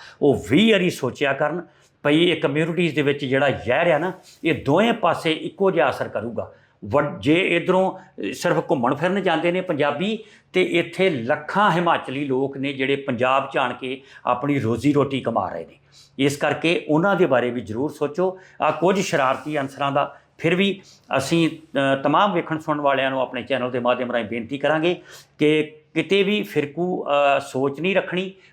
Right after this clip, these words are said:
ਕੋਈ ਕਿਸੇ ਤਰ੍ਹਾਂ ਦਾ ਰਿਐਕਟ ਨਹੀਂ ਕਰਨਾ, ਕਿਉਂਕਿ ਸਾਨੂੰ ਗੁਰੂ ਸਾਹਿਬ ਨੇ, ਅ, ਦੱਸਿਆ ਕਿ "ਸਭੇ ਸਾਂਝੀ ਵਾਲ ਸਦਾਇਨ ਕੋਈ ਨਾ ਦਿਸੇ ਬਾਹਰਾ ਜੀਓ।" ਅਸੀਂ ਤੇ ਸਭ ਦੇ ਸਾਂਝੇ ਹਾਂ ਤੇ ਸਰਬੱਤ ਦੇ ਭਲੇ ਦੀ ਗੱਲ ਕਰਦੇ ਹਾਂ।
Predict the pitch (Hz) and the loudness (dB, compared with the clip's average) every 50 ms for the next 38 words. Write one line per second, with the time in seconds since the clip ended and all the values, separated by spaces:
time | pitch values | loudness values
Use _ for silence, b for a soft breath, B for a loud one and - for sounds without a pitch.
0 | b - 139 147 165 180 185 180 185 170 147 - 180 165 160 160 - 147 147 151 | b 0 4 4 6 6 4 2 0 -2 -2 0 0 0 0 0 0 0 0 2
1 | 147 160 156 139 135 135 139 135 - 165 175 196 190 190 175 160 165 175 185 175 | 2 2 2 2 2 2 0 -2 -4 -4 -4 -2 0 0 0 0 0 0 -2 -2
2 | - B B B B B - 139 143 139 - 165 165 160 160 - 143 131 139 151 | -6 B B B B B -2 -2 -2 0 0 2 2 0 0 0 -2 0 2 2
3 | 156 139 147 147 151 - - 147 143 143 147 151 147 147 - - 123 139 139 139 | 0 0 0 -2 -2 0 0 0 2 2 0 0 -2 -4 -6 -6 -6 -6 -4 -2
4 | 113 113 - - - 156 156 156 151 B B B B B - 147 139 - - 170 | -4 -4 -2 0 0 0 0 0 -2 B B B B B -4 -4 -2 -2 -2 -2
5 | 156 170 170 151 - 147 143 143 147 151 127 127 127 135 135 131 - 127 127 120 | 0 0 0 0 0 -2 -4 -2 -2 0 2 2 2 2 2 -2 -2 -2 0 0
6 | 127 135 135 - - 139 151 156 156 135 135 123 120 113 - - 123 107 120 127 | 0 -2 -4 -4 -2 0 0 0 0 0 -2 -2 -4 -4 -2 -2 0 2 2 2
7 | 143 147 139 120 117 120 135 147 143 B B B B B B - 135 131 - 170 | 4 2 2 0 -2 -2 -4 -4 -4 B B B B B B -4 -4 -2 -2 -4
8 | 160 - 175 160 - - 143 139 139 156 151 151 - 131 147 147 170 165 156 147 | -2 -2 -2 -2 0 0 -2 0 0 -2 -2 0 -2 -2 0 0 0 0 0 -2
9 | - B B B B - 151 147 - 151 143 131 170 180 170 170 160 185 180 185 | -4 B B B B -4 -2 -2 0 0 2 2 2 2 0 0 -2 -2 -2 0
10 | 156 131 117 113 110 135 135 127 120 113 123 120 135 127 113 104 135 139 139 131 | -2 -2 -2 -2 -4 -4 -2 0 0 0 0 -2 -2 -2 -2 -2 -2 -2 -2 -2